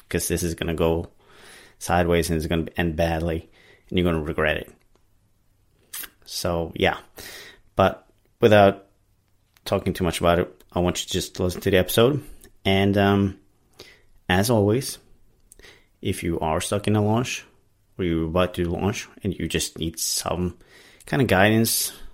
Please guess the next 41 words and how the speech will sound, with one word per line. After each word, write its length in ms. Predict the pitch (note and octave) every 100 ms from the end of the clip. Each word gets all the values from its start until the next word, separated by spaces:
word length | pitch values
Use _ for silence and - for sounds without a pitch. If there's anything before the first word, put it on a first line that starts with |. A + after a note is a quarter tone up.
| - _
just 280 | - F#2+ -
to 120 | - F2+
figure 220 | A2 G2
out, 240 | F2 - -
you 80 | G2+
know, 100 | F2
what 260 | F#2 -
your 120 | F#2 E2+
next 240 | F2 -
step 160 | G#2 G2
should 180 | C#3
be, 220 | C3 F#3+ - _ _ - - _ _ _ _ -
I 60 |
want 180 | A2+ C3
you 60 | A#2
to, 520 | - G#2 F#2+ F2+ F2+
um, 460 | F2+ F2 E2+ E2 - _ _ _ _ _ _
click 220 | - A2+
the 80 | A#2+
link 320 | A2 A#2 - _
in 200 | - G2+
the, 280 | G2+ G2 F#2+
um, 360 | F#2 F2 F#2 -
show 180 | - G#2+
notes 320 | A2+ B2+ - - - - - _ - -
and 200 | F2 D#2+
schedule 320 | - G2+ E2
a 60 | E2+
launch 220 | - -
chat, 240 | - - - _ _ -
twenty 200 | - A#2 G#2
minute 180 | -
launch 260 | G2 F#2 -
chat, 200 | - - _ _ - - _ _
and 80 | F#2+
we 40 | F2+
can 80 | G2+
help 160 | -
you, 240 | F#2+ F2 -
you 80 | E2+
know, 160 | D#2+